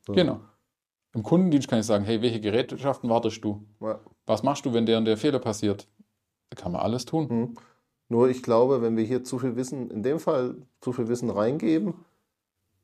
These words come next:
Speaker 1: ähm, wenn ich dann im Kundendienst von Gerät X auf Y schwenke, ich muss halt alles wieder im System nachpflegen, dass es aktuell bleibt. Ja.
Speaker 2: Wir haben immer eine Basis-Grundausbildung, die, das Wissen muss da sein.
Speaker 1: Ja.
Speaker 2: Aber halt die Vertiefung kann man über so ein Tool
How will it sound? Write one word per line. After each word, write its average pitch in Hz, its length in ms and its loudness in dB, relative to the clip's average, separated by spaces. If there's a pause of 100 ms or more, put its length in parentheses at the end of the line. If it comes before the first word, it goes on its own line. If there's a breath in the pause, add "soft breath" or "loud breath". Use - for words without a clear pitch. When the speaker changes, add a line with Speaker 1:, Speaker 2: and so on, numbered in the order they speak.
(160)
Speaker 1:
ähm, 110 280 0
wenn 107 140 4
ich 104 80 -2
dann 117 140 4
im 110 80 2
Kundendienst 123 580 2
von 117 140 0
Gerät 110 340 2
X 143 220 -4
auf - 160 -2
Y 127 420 -2
schwenke, 123 320 -2
ich 123 140 -4
muss 123 160 -2
halt 113 120 0
alles 117 280 -2
wieder 123 400 0
im 110 180 -4
System 120 380 0
nachpflegen, 104 680 0
dass 95 140 -4
es 98 140 -10
aktuell 107 360 -2
bleibt. 95 380 -4 (140)
Ja. - 80 -12 (200)
Speaker 2:
Wir 110 140 0
haben 110 140 4
immer 123 120 2
eine 113 120 2
Basis-Grundausbildung, 110 1400 2
die, 104 320 -2
das 113 180 -8
Wissen 113 240 -2
muss 104 140 -2
da 113 220 6
sein. 98 260 -2
Speaker 1:
Ja. 113 140 -2 (420)
Speaker 2:
Aber 104 260 0
halt 104 140 2
die 101 40 0
Vertiefung 107 520 -4
kann 104 120 -4
man 107 120 2
über 98 100 0
so 104 140 -4
ein 98 60 0
Tool 113 200 -2